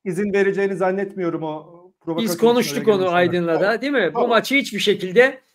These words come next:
Speaker 2: bizim, e, lehimize bitirmemek için elinden geleni yapacak. Üçüncü golü atsaydık
Speaker 3: Tabii.
Speaker 2: üç üç bitebilirdi.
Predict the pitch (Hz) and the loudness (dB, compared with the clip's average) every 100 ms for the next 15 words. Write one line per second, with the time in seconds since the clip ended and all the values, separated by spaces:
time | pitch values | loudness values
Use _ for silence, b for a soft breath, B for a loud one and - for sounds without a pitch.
0 | _ _ _ 160 175 202 180 226 254 254 | _ _ _ -18 -8 -6 -2 -2 -4 -6
1 | 175 180 180 180 180 196 202 185 247 208 | 0 2 4 2 2 0 0 -2 -2 -2
2 | - 233 214 196 185 175 269 240 208 214 | -4 -4 -2 -2 -4 -6 -6 -4 -2 -4
3 | 196 190 233 214 175 180 214 269 285 277 | -2 0 0 0 -2 -6 -4 -4 -2 2
4 | 285 254 226 - 247 247 262 226 226 - | 4 6 4 4 2 2 -6 -8 -10 -10
5 | - 240 226 226 214 190 254 - | -4 -2 0 0 2 2 2 -2